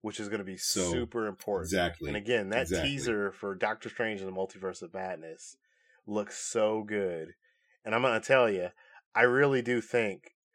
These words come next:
Speaker 1: I, I've been hearing from multiple reports in various spheres that I listen to. They're like, "You don't even understand who is going to show up in Multiverse of Madness."
Speaker 2: Awesome.
Speaker 1: Like,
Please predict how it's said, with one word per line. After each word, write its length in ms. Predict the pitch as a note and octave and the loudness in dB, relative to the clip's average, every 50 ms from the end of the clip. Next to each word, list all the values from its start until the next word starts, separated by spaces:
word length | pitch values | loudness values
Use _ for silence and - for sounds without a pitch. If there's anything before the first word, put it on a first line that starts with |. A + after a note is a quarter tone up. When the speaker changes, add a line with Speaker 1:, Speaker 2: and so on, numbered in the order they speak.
| _ _ _ _ _ _ _ - - - - _ _ _ _ _ _ - | _ _ _ _ _ _ _ -20 -20 -20 -20 _ _ _ _ _ _ 2
Speaker 1:
I, 100 | B2+ C3 - | 2 2 4
I've 180 | - D3 D#3 D3+ | 8 8 8 8
been 180 | E3 E3 D#3+ D3+ | 8 4 4 4
hearing 420 | C#3 D#3 D#3 D3+ C#3+ C3+ B2 A2+ | 4 4 6 6 6 6 4 0
from 180 | - B2 A2+ G#2 | -2 -2 -2 -2
multiple 640 | G2+ G2+ G#2 A2 A#2 B2 B2 - C3 A#2+ B2 A#2 A2 | -2 2 4 6 6 6 6 4 0 4 4 4 4
reports 540 | A2 G#2 - - A#2 A2 G2 E2 E2 - G2+ | 2 0 -2 0 0 2 2 0 -2 -6 -8
in 120 | F#2 F#2 | -8 -4
various 400 | F2 G2+ G#2 G#2+ G#2+ G#2 G2 - | -2 0 0 2 2 0 -2 -4
spheres 420 | - - - A2+ G#2+ G#2 G#2+ G2+ G2 | -8 -6 -4 -4 -2 -2 -4 -2 -2
that 100 | G2+ G2 | -2 -2
I 80 | F#2+ | 0
listen 320 | F#2 F#2 G2+ G#2 - C3 A#2 | -2 -2 -2 -4 -6 -8 -4
to. 260 | - C#3 C#3 C#3 C#3+ C#3+ _ _ - - - _ - | -2 0 0 0 -2 -6 _ _ -20 -20 -14 _ 2
They're 100 | B2 A#2 | 4 4
like, 200 | A2+ G#2 G2 - - - - _ | 4 4 0 -2 -12 -20 -20 _
"You 180 | - B2 C3+ D#3 | -10 0 2 2
don't 140 | E3 D#3+ D3 | 4 4 2
even 180 | C3+ A2+ G#2+ | 2 0 0
understand 840 | G#2 G2 F#2+ F#2 F2+ - - - G#2+ G2+ G2 F#2 F2 E2 D#2+ D#2+ E2+ _ _ _ _ _ _ _ _ _ _ _ - | -2 -2 -2 -4 -6 -8 -8 -4 -2 -2 0 0 -2 -4 -6 -8 -12 _ _ _ _ _ _ _ _ _ _ _ -4
who 180 | A#2 A2 G#2+ | -2 0 0
is 140 | G2 G2 F#2 | 0 -2 -2
going 280 | F#2 F#2+ F#2+ F#2 F2 E2+ | -2 -2 -2 -2 -4 -6
to 100 | - F2 | -10 -12
show 360 | - - - G2 F2+ E2 E2 E2 | -10 -6 -2 -2 0 0 0 0
up 260 | E2 D#2+ C#2 - _ _ _ _ _ _ _ _ _ _ _ _ _ _ _ _ - | -2 -2 -4 -6 _ _ _ _ _ _ _ _ _ _ _ _ _ _ _ _ -8
in 120 | G2 F#2+ | -8 -6
Multiverse 580 | F#2 F2 F2 F2+ - - F2 E2+ E2+ E2 - - | -4 -4 -4 -4 -4 -8 -8 -8 -8 -8 -8 -10
of 100 | D#2+ D#2+ | -12 -12
Madness." 640 | E2+ D#2+ D#2 D2+ B1 B1+ - - - - - - _ _ _ _ _ _ _ _ - | -10 -12 -12 -12 -14 -16 -18 -18 -18 -18 -18 -20 _ _ _ _ _ _ _ _ 0
Speaker 2:
Awesome. 500 | F#2+ G#2 C#3+ C#3 - - E2+ D2+ D2 - _ _ _ _ _ _ _ _ _ _ _ _ _ _ _ _ _ _ _ _ _ _ _ _ _ - | 2 2 2 2 0 -4 -4 -4 -6 -8 _ _ _ _ _ _ _ _ _ _ _ _ _ _ _ _ _ _ _ _ _ _ _ _ _ -6
Speaker 1:
Like, 320 | F#2+ G2 F#2+ F#2 - - | -2 -2 -2 -2 -4 -10